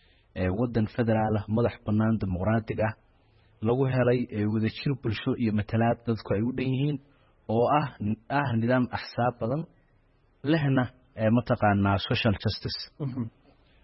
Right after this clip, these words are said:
Speaker 1: Haddii aad fiirisid qodobka saddexaad oo founding principles-ka ah,
Speaker 2: Mhm.
Speaker 1: waxaad arkaysaa inuu u qoran yahay Soomaaliya waa waddan, eh, f-, eh, eh, federal oo republic ah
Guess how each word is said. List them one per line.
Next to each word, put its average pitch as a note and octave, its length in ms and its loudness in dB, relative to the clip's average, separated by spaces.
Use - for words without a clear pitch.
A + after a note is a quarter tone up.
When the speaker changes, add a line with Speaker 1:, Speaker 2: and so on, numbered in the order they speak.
Speaker 1:
Haddii A#2+ 320 2
aad E3+ 140 2
fiirisid C3+ 440 -2
qodobka - 380 0
saddexaad B2 540 -2
oo A2 140 -4
founding C#3 520 0
principles-ka A2+ 720 -2
ah, - 100 -14
Speaker 2:
Mhm. C3+ 220 -6
Speaker 1:
waxaad C3 220 2
arkaysaa C3+ 760 2
inuu C3 260 0
u C#3+ 140 -2
qoran C3 340 0
yahay A2 380 0
Soomaaliya B2 760 0
waa G#2 320 2
waddan, B2+ 520 2
eh, G2+ 380 0
f-, - 300 -10
eh, G2 560 -2
eh, - 180 -8
federal B2 460 0
oo G#2 160 0
republic C3+ 440 -2
ah D3 160 0